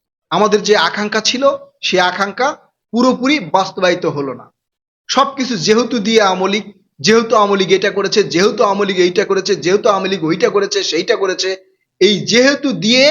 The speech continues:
শুরু করে সেহেতু এই কাজ করেছি, সেহেতু এই কাজ হয়েছে, সেহেতু এটা দরকার ছিল, সেহেতু এটা হয়েছে। অর্থাৎ যেহেতু সেহেতু দিয়ে জুলাই ঘোষণাপত্র শেষ করা হলো। কোনো রাজনৈতিক দল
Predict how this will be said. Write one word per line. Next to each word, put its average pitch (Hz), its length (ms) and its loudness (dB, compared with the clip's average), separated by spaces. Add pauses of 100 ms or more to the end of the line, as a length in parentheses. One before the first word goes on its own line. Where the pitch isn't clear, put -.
(420)
শুরু 226 300 0
করে 254 260 4 (480)
সেহেতু 330 520 2
এই 233 160 4
কাজ 214 280 0
করেছি, 233 340 4
সেহেতু 208 440 2
এই 190 140 2
কাজ 175 240 0
হয়েছে, 175 340 2 (300)
সেহেতু 226 440 2
এটা 196 220 2 (160)
দরকার 180 360 0
ছিল, 247 160 -2 (300)
সেহেতু 202 420 0
এটা 143 180 -6
হয়েছে। 123 300 -10 (680)
অর্থাৎ 269 300 2
যেহেতু 311 380 2
সেহেতু 220 420 2
দিয়ে 208 220 -2
জুলাই 190 260 0
ঘোষণাপত্র 156 600 -6 (480)
শেষ - 240 -2
করা 139 200 -6
হলো। 127 200 -16 (1400)
কোনো 269 160 2
রাজনৈতিক 202 540 0
দল 214 160 4